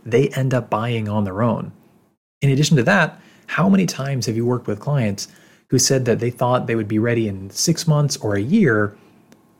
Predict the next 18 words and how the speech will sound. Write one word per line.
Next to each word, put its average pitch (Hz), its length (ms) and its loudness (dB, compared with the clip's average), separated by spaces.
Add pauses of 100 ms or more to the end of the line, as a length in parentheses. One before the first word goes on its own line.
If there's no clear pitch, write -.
(160)
Now, 120 380 0
internally, 156 460 2
if - 100 -6
you've 110 120 -2
been 151 120 6
in 139 80 2
this 113 140 -2
business 151 300 2
for - 140 -4
a 107 40 2
while, 101 240 -2
you're 127 100 -4
probably 151 420 0
cutting 165 420 0
that 113 400 -6
number 107 400 -2
in 95 140 -10
half. - 500 -6